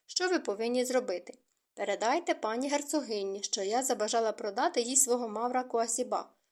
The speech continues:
але я не можу прийти у Тюільрі. Нехай ваша господиня призначить мені побачення у тамплі, у чиємусь будинку на свій вибір. І ще, я наполягаю, щоб усе трималося в повній таємниці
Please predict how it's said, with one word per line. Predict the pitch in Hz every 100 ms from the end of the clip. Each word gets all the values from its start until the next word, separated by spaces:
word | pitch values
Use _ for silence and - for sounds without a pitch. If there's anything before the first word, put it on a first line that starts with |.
| _
але | - 214
я | 220 285
не | 339
можу | 311 247
прийти | 233 220 220 233
у | 262
Тюільрі. | 277 247 240 233 214 196 - _ _ _ -
Нехай | 226 262 240
ваша | 220 -
господиня | 214 220 - 202 226 349 359
призначить | 320 311 302 302 302 294
мені | 294 285
побачення | 285 240 233 247 277 294
у |
тамплі, | 302 185 185 185 202 208 _ _ -
у |
чиємусь | 240 254 233 269 262 262 262
будинку | - 240 262 202 185 202
на | 196
свій | - 220 214
вибір. | 202 170 - - _ _ _ -
І |
ще, | 330 - - 311 - _ _ _ _ _ _ _ _ _ _
я | 202 240
наполягаю, | 226 208 196 190 233 370 285 196
щоб | - 226 202
усе | 254 294
трималося | 294 285 285 277 277
в | 269
повній | 269 269 277
таємниці | 285 285 302 247 185 - 208